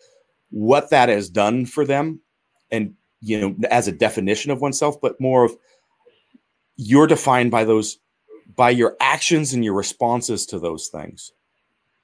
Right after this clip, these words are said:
that you can use all of these opportunities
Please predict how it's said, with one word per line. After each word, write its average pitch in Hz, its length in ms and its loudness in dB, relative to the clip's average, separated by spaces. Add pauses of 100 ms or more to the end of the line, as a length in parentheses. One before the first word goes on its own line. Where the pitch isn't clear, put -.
(160)
that 123 200 2
you 135 520 4 (260)
can 120 160 -2
use 143 360 2
all 147 300 2
of 147 120 2
these 139 220 0
opportunities 101 880 -4